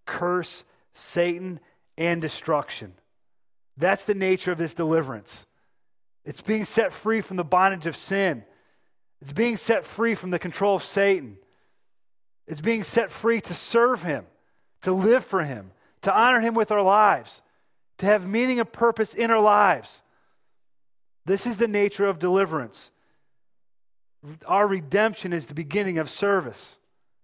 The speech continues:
not to somehow earn our way to God, but in a way that we glorify and honor him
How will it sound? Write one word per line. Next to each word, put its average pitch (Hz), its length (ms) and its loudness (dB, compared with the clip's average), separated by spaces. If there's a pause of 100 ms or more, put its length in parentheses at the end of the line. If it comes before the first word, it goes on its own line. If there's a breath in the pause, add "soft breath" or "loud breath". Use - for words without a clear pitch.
(200)
not 208 240 2
to 214 100 -6
somehow 208 420 4
earn 226 240 2
our 202 80 2
way 165 180 2
to 147 140 -8
God, 139 400 0 (760 soft breath)
but 165 80 -4
in 175 100 -4
a 170 40 -4
way 180 140 0
that 170 80 -2
we 151 100 -4
glorify 143 600 -4
and 135 260 -10
honor 131 320 -6
him 98 260 -16